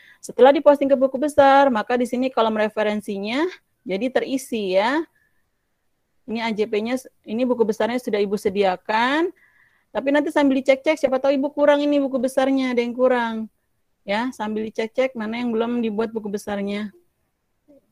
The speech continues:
Nih, Ibu sudah sediakan buku besarnya, tapi nanti kalian cek lagi, siapa tahu Ibu kurang buat buku besarnya. Nanti kalian tambahkan sendiri ya, yang belum yang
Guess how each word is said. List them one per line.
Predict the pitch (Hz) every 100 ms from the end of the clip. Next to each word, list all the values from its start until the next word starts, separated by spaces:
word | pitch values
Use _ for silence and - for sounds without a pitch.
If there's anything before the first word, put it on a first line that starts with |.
| _ _ _ -
Nih, | 185 175 180
Ibu | 190
sudah | 214 196
sediakan | 196 190 196 214 208
buku | 202
besarnya, | 190 190 190 214
tapi | 220 226
nanti | 220 220
kalian | 208 202
cek | 202 196 190
lagi, | 180 170 202 233 -
siapa | 196
tahu | 202 202
Ibu | 208
kurang | - 190 185 208
buat | 196 196
buku | 190 190
besarnya. | 180 190 185 185 202 254 285 _ _ _ _ _ _ _ _ _ _ _ _ _ _ _ _ _ _ _ _ _ _ _ _ _ _ _ _ - - _ 185
Nanti | 202
kalian | 202 196 190
tambahkan | 190 185 180 180 180
sendiri | 180 170 185 180
ya, | 180
yang | 190 175
belum | 165 180
yang | 170